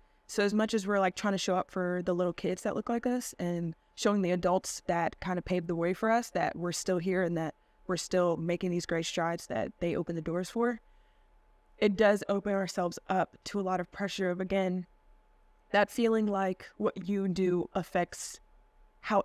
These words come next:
everybody sees the entire community. So sometimes it is hard. Um,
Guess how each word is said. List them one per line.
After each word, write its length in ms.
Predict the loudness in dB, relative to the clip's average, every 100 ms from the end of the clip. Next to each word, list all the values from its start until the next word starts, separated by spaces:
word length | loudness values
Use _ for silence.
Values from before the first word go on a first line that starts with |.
| 2
everybody 360 | 0 2 2 0
sees 180 | 0 -2
the 120 | -2
entire 320 | -4 -2 -2
community. 580 | 0 0 2 2 0 -2 _ _ _
So 140 | -8 2
sometimes 500 | 4 6 6 4 2
it 140 | 0
is 300 | 0 0 -2
hard. 420 | -4 0 0 0 -2
Um, 440 | -2 -2 -4